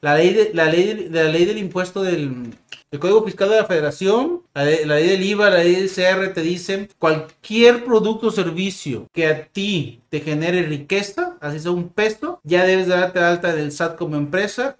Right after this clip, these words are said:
y contribuir con tus impuestos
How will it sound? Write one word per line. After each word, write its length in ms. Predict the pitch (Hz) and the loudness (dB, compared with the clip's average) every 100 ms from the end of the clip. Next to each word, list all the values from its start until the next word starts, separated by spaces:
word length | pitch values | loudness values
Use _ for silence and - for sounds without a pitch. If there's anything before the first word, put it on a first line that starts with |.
| - | -14
y 100 | 143 | -12
contribuir 1040 | 139 151 147 156 156 156 175 240 311 - - | -4 -4 -2 -2 -2 0 0 0 -2 -6 -12
con 160 | 165 | -10
tus 160 | 156 147 | -10 -10
impuestos 640 | 156 147 180 190 - 269 | -8 -4 -4 -6 -10 -14